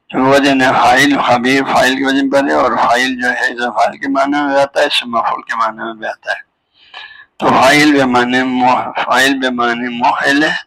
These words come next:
تو خبیر بمعنی مخبر ہے۔ اور یہ استعمال کلام عرب میں بہت ہے، جیسے السمیع بمعنی مسمع،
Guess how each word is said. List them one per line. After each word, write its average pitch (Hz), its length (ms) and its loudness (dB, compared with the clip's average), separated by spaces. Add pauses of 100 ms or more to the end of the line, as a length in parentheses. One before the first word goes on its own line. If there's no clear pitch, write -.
تو - 160 -6
خبیر 139 440 -2
بمعنی 120 500 -4
مخبر 113 460 -6
ہے۔ - 340 -14 (1000)
اور - 160 -2
یہ 156 160 4
استعمال 139 560 2
کلام 131 460 2
عرب 131 220 2
میں 139 180 2
بہت 139 400 0
ہے، 107 420 -8
جیسے 127 460 -2
السمیع 135 640 0
بمعنی 127 500 -2
مسمع، 127 520 -2